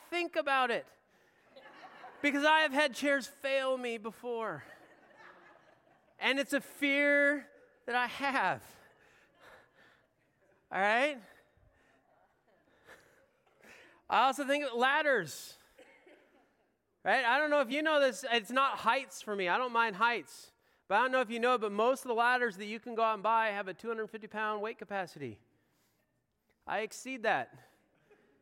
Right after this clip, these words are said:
And so as I climb ladders, it doesn't stop me. Maybe there's a problem there. But, like, as I climb ladders, I'm, I'm conscious of that.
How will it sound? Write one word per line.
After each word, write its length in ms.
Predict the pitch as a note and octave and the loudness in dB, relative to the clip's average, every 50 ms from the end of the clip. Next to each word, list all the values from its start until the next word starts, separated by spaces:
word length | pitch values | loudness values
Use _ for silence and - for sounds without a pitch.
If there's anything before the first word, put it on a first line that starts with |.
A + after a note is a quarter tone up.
| _ _ _ _ _ _ _ _ _ _ _ _ | _ _ _ _ _ _ _ _ _ _ _ _
And 160 | - F#3+ F#3 | -4 -4 -2
so 120 | - A#3+ A#3 | 0 2 2
as 140 | A#3 A#3 G#3 | 2 4 2
I 80 | A3+ | 0
climb 420 | - - - A#3+ C4 C4+ C#4 B3+ A#3 | 0 0 0 2 4 4 4 2 2
ladders, 200 | F#3+ F#3+ F#3 F3+ | 2 2 0 0
it 40 | |
doesn't 280 | F#3 G3+ F#3 D#3 C#3+ - | -2 -4 -6 -6 -10 -6
stop 240 | - G3 F3+ F3+ C3+ | -2 0 0 0 0
me. 140 | C3+ C3 C3+ | -4 -6 -2
Maybe 140 | D#3 D#3+ | -2 0
there's 320 | D#3 D#3+ E3+ E3+ D3 - - | 2 2 2 0 -2 -6 -14
a 320 | D#3 B2+ - - _ E3+ - | -16 -16 -16 -20 _ -20 -14
problem 420 | - - F#3 F#3 F3+ D#3+ E3 E3 | -4 0 2 2 2 0 -2 0
there. 200 | F3+ G3 F#3+ E3 | 2 2 2 4
But, 160 | E3 A3+ A#3+ | 4 4 4
like, 180 | B3+ C4 C#4 C#4 C4 | 6 4 4 4 4
as 220 | C4 D4 D#4+ D4+ | 4 4 4 4
I 100 | D#4 D4+ | 2 0
climb 240 | - C4+ D#4 D#4+ D#4 | 4 4 4 4 6
ladders, 260 | E4 F4 F4 D#4+ B3+ D4+ | 4 4 4 4 2 2
I'm, 180 | C#4 C#4 C#4+ C#4 G#3+ - - | 2 2 0 -2 -8 -4 2
I'm 200 | A#3 C4 D4 D4 | 4 4 4 2
conscious 640 | - - - C4+ D4 D#4 E4+ D#4 - C#4 C#4+ - - | 0 -2 0 4 4 4 4 0 -4 -6 -8 -4 -4
of 140 | B3+ G3+ F3+ | -4 -2 0
that. 280 | G3 F3+ C#3 - - | 0 0 0 -2 -4